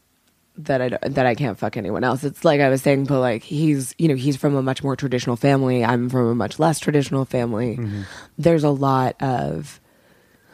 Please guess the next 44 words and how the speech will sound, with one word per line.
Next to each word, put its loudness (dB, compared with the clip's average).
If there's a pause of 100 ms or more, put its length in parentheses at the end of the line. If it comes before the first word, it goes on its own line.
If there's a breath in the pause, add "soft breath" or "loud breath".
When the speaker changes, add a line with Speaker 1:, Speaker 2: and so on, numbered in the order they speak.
(120)
Speaker 1:
there's 6
a 6
lot 8
of, 0
there's 2
a 4
lot 6
of 0
cultural 0
stuff -4
behind -2 (140)
his 0
feelings -4
about 2
monogamy 0
and 0
how 4
life -2
is -2
supposed -2
to 2
work. 0 (200 loud breath)
Speaker 2:
Mm-hmm. -6
Speaker 1:
And 4
he 6
has 2
a 2
lot 2
of -2 (600)
very 2
specific -4 (140)
kind -4
of -8 (380 soft breath)
visions, 4
I 2
think, -2
of, -2
of -2 (120)
how 0
things -2
are 0
supposed -4
to -4
be. 0